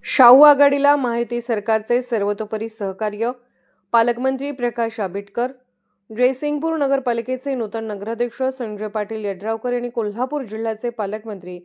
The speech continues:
प्रकाश आंबेडकर, वैद्यकीय शिक्षण मंत्री हसन मुश्रीफ व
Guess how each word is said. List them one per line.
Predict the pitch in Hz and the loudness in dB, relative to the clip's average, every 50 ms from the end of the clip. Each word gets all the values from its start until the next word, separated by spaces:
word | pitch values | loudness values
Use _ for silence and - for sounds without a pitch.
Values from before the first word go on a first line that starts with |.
| _ _ _ _ _ _ _ - | _ _ _ _ _ _ _ -4
प्रकाश | 240 247 247 254 277 285 277 269 | -4 -4 0 2 0 0 0 0
आंबेडकर, | 233 208 202 247 254 - - - 196 185 185 185 | -2 -2 -2 -4 -6 -6 -6 -6 -6 -6 -6 -8
वैद्यकीय | 196 208 214 196 220 262 - 285 285 269 | -6 -6 -6 -6 -6 -10 -6 -6 -8 -8
शिक्षण | 277 247 233 - - 247 226 226 | -6 -10 -12 -8 -6 -6 -6 -4
मंत्री | 214 208 202 202 208 233 | -6 -8 -8 -8 -8 -8
हसन | 240 226 208 196 - 208 202 | -6 -6 -8 -8 -8 -10 -8
मुश्रीफ | 196 190 185 185 196 196 240 262 254 _ _ _ _ _ _ _ | -8 -10 -12 -12 -6 -4 -4 -4 -4 _ _ _ _ _ _ _
व | - | -8